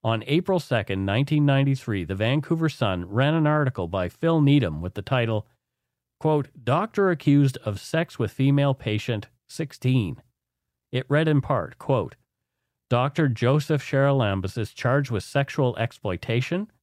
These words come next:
procuring, and sexual assault."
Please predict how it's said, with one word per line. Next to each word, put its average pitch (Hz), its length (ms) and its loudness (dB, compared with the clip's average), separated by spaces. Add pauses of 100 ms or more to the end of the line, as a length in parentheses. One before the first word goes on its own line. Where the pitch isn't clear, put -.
(100)
procuring, 113 720 -2
and 101 260 -4
sexual 104 540 -4
assault." 110 480 -2